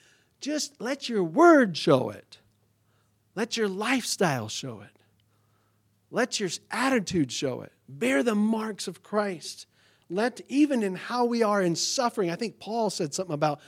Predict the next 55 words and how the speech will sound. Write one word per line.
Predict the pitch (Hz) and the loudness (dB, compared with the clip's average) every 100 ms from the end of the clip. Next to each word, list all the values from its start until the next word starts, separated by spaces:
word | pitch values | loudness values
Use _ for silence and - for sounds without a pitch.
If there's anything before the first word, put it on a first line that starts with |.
| - | -8
"I | 175 | -4
bear | 151 175 185 185 | 0 4 4 4
the | |
marks | 170 175 170 | 2 0 0
of | 175 | -2
the | 170 | 0
Lord | 175 | 0
Jesus | 160 170 151 | -2 -6 -8
Christ," | - 180 156 - | -8 -8 -8 -8
and | 156 | -6
it | 151 | -6
was | 151 | -6
in | 156 | -8
the | 131 | -6
context | 180 196 185 170 - | -4 -4 -4 -8 -10
of | 143 | -12
his | 131 | -10
suffering | - - 220 - 208 147 | -8 -8 -8 -6 -4 -4
for | 160 | -8
Jesus, | 127 185 214 151 - - - - | -8 -6 -6 -8 -14 -20 -20 -8
made | 165 214 | 0 2
him | 202 165 | 2 2
look | 202 208 | 2 0
a | 180 | -2
little | 170 196 | 0 0
more | 147 156 | 0 -2
like | 165 160 | -2 -4
Jesus | 208 208 160 - | -6 -8 -10 -12
to | 156 | -14
the | 160 | -12
world. | 165 214 269 123 - _ _ _ _ _ _ _ - | -10 -10 -10 -12 -16 _ _ _ _ _ _ _ -6
Let | 185 226 | -2 0
us | 180 | 0
show | - - 214 208 170 | -4 -4 0 0 0
Christ | - 208 220 202 - | -2 -2 -2 -2 -2
in, | 165 139 - | -2 -2 -4
in | 175 | -2
these | 185 240 240 | 2 0 0
other | 202 151 | -2 -2
ways. | 131 123 101 107 - - _ _ _ _ _ _ _ _ _ _ _ - | -4 -6 -10 -14 -18 -20 _ _ _ _ _ _ _ _ _ _ _ -10
And | 160 165 | -6 -6
even | 180 175 185 202 | -6 -6 -2 0
in | 208 | 0
a | 202 | 0
baptism, | 220 233 - 185 151 | 0 -2 2 2 2
s-, | 131 - | -2 -4
baptism | 165 240 - 156 | -6 -4 0 0
is | 135 | 0
a | |
very | 123 160 180 208 | -2 2 4 4
simple | - 170 165 208 | 2 2 2 2
way | 139 | 0
to | 147 | -2
show | - 175 | -2 -2
Jesus. | 165 247 196 113 - - | 0 -4 -6 -10 -12 -14